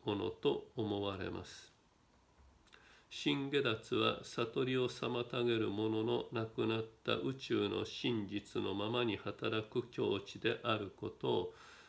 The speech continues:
無愛無義という語によって表現されているのでしょう。さて、新下脱に至るのは、えー、往生の後です。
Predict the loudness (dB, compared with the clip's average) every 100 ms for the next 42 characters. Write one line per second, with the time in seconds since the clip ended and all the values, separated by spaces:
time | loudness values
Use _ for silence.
0 | -12 0 4 6 6 4 2 2 2 0
1 | 0 2 4 6 4 2 2 4 2 -2
2 | -4 -4 0 0 2 2 2 0 -2 -4
3 | -8 -10 -10 -2 2 2 4 2 0 -2
4 | -4 -6 -2 2 2 0 -10 _ _ _
5 | _ _ _ _ _ _ _ _ -20 -20
6 | -20 -20 -18 -10 0 0 2 2 0 0
7 | -2 -2 0 2 2 2 -2 -4 0 0
8 | 0 -4 0 0 2 0 0 2 2 0
9 | -8 -4 -4 -2 0 2 4 2 0 0
10 | 0 0 0 -2 0 -4 -4 -10 -16